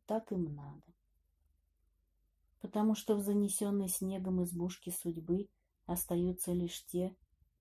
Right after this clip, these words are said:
что на "ты" с зимой. Остаются самые верные. Не подолгу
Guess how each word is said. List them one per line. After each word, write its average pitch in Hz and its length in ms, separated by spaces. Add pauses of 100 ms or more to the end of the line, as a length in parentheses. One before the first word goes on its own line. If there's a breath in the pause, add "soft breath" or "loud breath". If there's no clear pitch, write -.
что - 260
на 180 300
"ты" 185 260 (200)
с 151 60
зимой. 151 600 (1200)
Остаются 175 720
самые 156 640
верные. 147 640 (1300)
Не 220 160
подолгу 165 760